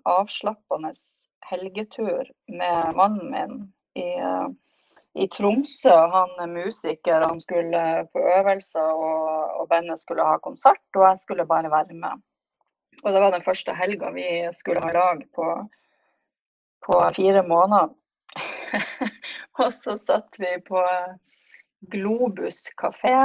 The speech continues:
og jeg hadde akkurat fått maten min på bordet, og så kommer det en S M S fra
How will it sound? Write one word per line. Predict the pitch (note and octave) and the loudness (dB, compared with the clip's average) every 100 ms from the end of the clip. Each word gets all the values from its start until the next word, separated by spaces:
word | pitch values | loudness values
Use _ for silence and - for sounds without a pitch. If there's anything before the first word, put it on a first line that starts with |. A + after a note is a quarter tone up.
| A#3+ | 4
og | F3 | 4
jeg | F3 | 6
hadde | F3 G#3+ | 4 2
akkurat | G#3 - F#3+ E3+ E3 - - | 0 -2 2 4 4 2 -4
fått | F3+ - | -4 -4
maten | E3 F#3 G#3+ - D#3+ | 2 2 2 -6 -6
min | E3 E3 E3 | -6 -6 -8
på | E3 | -10
bordet, | D#3+ D#3+ G3+ A#3 C4 | -6 -4 0 2 2
og | E3+ E3+ | 0 -2
så | - F3 | -6 -2
kommer | F3 E3+ F#3 | 0 0 -2
det | D#3+ | -2
en | D#3+ | -4
S | - F3 | -8 -6
M | E3+ | -6
S | G#3 _ - | -8 _ -2
fra | E3 | -2